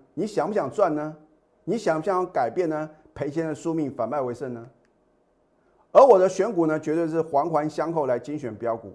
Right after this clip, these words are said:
李老师啊，不打没有把握的仗。今天推出欢庆中秋超值方案，我会带您集中火力重压电子标股。哦，股票不用多，你不要呢一下钢铁，一下航运，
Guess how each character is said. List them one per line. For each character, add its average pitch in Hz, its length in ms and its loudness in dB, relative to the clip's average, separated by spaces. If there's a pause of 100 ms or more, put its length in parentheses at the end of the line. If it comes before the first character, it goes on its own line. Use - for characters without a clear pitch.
李 117 80 -10
老 123 120 -2
师 139 140 -6
啊， 117 100 0
不 180 140 -12
打 90 280 -6
没 120 100 -12
有 123 60 -8
把 95 160 -10
握 107 80 -8
的 104 80 -10
仗。 101 240 -12 (1600)
今 247 160 4
天 262 340 6
推 185 180 4
出 190 260 0
欢 311 300 6
庆 277 240 -2
中 190 220 2
秋 170 400 2
超 160 240 0
值 135 160 -10
方 123 240 -2
案， 104 160 -6 (540)
我 196 160 6
会 247 60 6 (100)
带 262 160 8
您 170 200 2
集 190 220 -6
中 254 220 4
火 135 180 2
力 160 260 -6 (600)
重 226 320 8
压 185 180 6
电 180 220 -2
子 110 80 -6
标 127 240 2
股。 107 160 -12 (380)
哦， 143 160 2
股 127 160 -10
票 202 180 8
不 139 80 -2
用 185 180 4
多， 160 360 0 (320)
你 139 120 -4
不 143 120 -6
要 196 240 8
呢 180 160 0
一 160 80 -4
下 208 200 4
钢 180 300 0
铁， 135 240 -4
一 120 80 -12
下 170 180 -2
航 123 280 -4
运， 147 200 -2